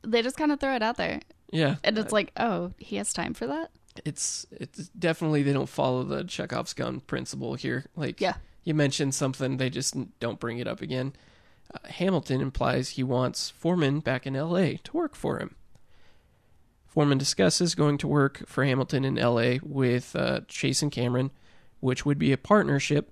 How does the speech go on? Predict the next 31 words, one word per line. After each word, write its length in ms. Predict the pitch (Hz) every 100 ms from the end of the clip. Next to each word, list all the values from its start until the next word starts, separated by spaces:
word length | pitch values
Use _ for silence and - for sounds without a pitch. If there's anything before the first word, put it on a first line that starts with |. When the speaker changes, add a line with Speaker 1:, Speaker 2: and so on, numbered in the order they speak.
| -
Speaker 2:
rather 300 | 131 127 135
than 160 | -
a 40 | 123
fellowship. 640 | 156 151 131 - 156 160 - - - - -
He 300 | 131 135 135
would 240 | 131 -
get 400 | 135 131 - - -
three 400 | - - 143 156
times 600 | - 156 147 135 139 123
his 140 | 127
current 300 | - 127 123
salary. 640 | - 131 131 123 127 139 -
He 120 | -
would 80 | -
get 120 | 120 -
a 40 |
car 220 | - 185
allowance. 480 | 165 160 156 147 -
He 160 | - 135
would 240 | 127 - -
be 140 | 160 127
given 480 | 131 156 131 123 -
moving 380 | 151 160 151
expenses 720 | 147 - - - 143 147 156 -
and 160 | 143 139
a 40 | 156
pension 400 | 180 170 - -
plan. 340 | 113 123 - - _ - _ _ - -
Sounds 180 | 254
pretty 220 | - 254 226
sweet. 360 | - 277 -